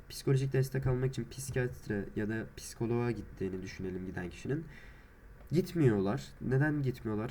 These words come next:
Bence şu sebepten dolayı. Herhangi bir psikoloğa ya da psikiyatriste gittiği zaman kendi akranları tarafından, arkadaşları tarafından alaycı bir tavırla, e, sergilenebiliyor. Alaycı bir tavırla karşı karşıya kalabiliyor.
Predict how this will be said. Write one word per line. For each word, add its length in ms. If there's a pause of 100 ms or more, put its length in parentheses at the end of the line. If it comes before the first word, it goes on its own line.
(120)
Bence 400
şu 160
sebepten 440
dolayı. 340 (260)
Herhangi 360
bir 180
psikoloğa 380
ya 100
da 80
psikiyatriste 460
gittiği 240
zaman 260 (420)
kendi 260
akranları 480
tarafından, 460
arkadaşları 520
tarafından 400 (380)
alaycı 380
bir 60
tavırla, 520 (560)
e, 260
sergilenebiliyor. 840
Alaycı 360
bir 60
tavırla 320
karşı 300
karşıya 280
kalabiliyor. 440